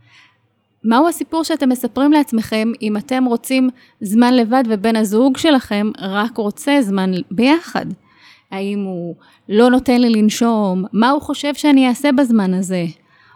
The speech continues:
או מה מפריע לו שאני צריכה זמן לעצמי? זה כל מיני,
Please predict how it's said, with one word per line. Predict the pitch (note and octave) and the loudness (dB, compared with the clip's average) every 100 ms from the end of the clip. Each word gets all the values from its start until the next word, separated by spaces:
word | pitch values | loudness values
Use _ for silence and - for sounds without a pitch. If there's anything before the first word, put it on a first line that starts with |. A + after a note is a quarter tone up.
| - | -6
או | G#3 | 0
מה | G#3 B3+ | 4 6
מפריע | E4+ - D4+ E4+ F4 | 4 2 0 2 4
לו | C#4 B3+ | 4 2
שאני | A3 G#3 | 0 -2
צריכה | - G#3 - A#3+ | -4 -6 -2 0
זמן | A#3 A#3+ | 0 0
לעצמי? | A#3+ A3+ G#3+ - F#3 F3+ _ _ _ _ _ _ _ _ _ _ _ _ F#3+ | 0 -4 -6 -10 -12 -12 _ _ _ _ _ _ _ _ _ _ _ _ -6
זה | A#3 D#4 C4+ _ _ _ - | -4 -4 -8 _ _ _ -8
כל | C#4 D4+ | -2 -2
מיני, | D#4 D4+ C4+ C#4 | 0 -2 -2 -4